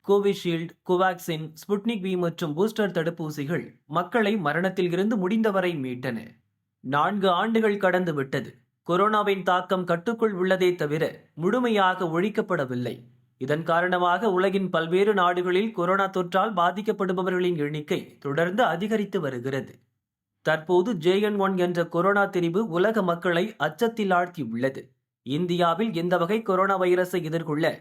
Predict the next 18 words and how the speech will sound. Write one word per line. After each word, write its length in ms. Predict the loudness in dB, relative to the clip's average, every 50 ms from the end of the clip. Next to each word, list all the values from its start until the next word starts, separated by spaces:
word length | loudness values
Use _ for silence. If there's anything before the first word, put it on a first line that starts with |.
| -12 _ _ _ _ -4
மத்திய, 400 | -2 0 0 0 -2 -2 0 0
மாநில 340 | 2 2 2 2 2 2 2 4
அரசுகள் 460 | 4 2 0 0 -2 -2 0 -2 -2 0
பல்வேறு 440 | -2 -2 -2 0 0 0 2 2 2 2
தடுப்பு 320 | 2 2 2 2 0 0
நடவடிக்கைகளை 720 | 0 0 0 2 0 0 0 0 0 0 0 0 0 -2 0 0
எடுத்து 300 | 0 -2 -2 -2 -2 -2
வருகின்றன. 540 | -2 -2 -2 -2 -4 -6 -6 -4 -6 -6 -6 -10 -14 _ _ _ _ _ _ _ _ _ _ _ -4
குறிப்பாக 580 | -4 -2 -2 -2 0 2 2 2 2 2 2 2
அறுபது 360 | 2 2 2 0 0 0 2
வயதை 320 | 2 4 2 2 2 2 2 2
கடந்தவர்கள், 720 | 0 0 -2 0 0 0 0 2 0 0 0 -2 -2 -2 -6 -8
குழந்தைகள், 600 | _ -2 0 0 2 2 2 2 2 0 0 -2 -2 -4 -10
நீரிழிவு 540 | -10 -6 -2 -2 0 0 0 0 0 0 0
போன்ற 300 | 0 0 0 2 2 0
இணை 220 | 0 0 0 0 0
நோய் 200 | 2 0 0 0
உள்ளவர்கள், 580 | 0 -2 -2 0 0 0 0 0 2 0 0